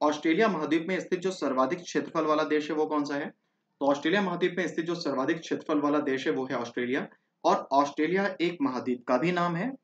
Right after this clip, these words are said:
और ऑस्ट्रेलिया महाद्वीप में एक देश है जिसका नाम भी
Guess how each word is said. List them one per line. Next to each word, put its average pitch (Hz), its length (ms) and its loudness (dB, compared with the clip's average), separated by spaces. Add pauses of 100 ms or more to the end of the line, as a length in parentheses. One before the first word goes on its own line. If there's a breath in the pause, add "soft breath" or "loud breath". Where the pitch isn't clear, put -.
और 135 100 -2
ऑस्ट्रेलिया 151 400 2
महाद्वीप 160 360 0
में 170 80 -2
एक - 140 -6
देश 147 280 2
है 165 140 -2
जिसका 143 300 -2
नाम 123 260 -2
भी 196 300 0